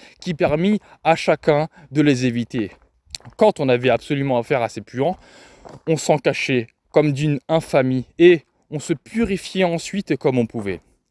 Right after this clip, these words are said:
La honte et le péril de leur contact étaient l'antidote chrétien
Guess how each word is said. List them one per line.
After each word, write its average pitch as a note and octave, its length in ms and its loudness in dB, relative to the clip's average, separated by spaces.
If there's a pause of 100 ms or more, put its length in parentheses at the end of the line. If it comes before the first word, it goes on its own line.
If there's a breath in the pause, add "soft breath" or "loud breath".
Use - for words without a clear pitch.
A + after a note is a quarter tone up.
(340 loud breath)
La D3 220 6
honte G3 360 0
et D3+ 120 0
le B2+ 120 0
péril D#3 440 0
de B2+ 200 2
leur B2+ 200 2
contact D#3 520 -4 (300 loud breath)
étaient E3 320 0
l'antidote F#3 560 0
chrétien - 800 -4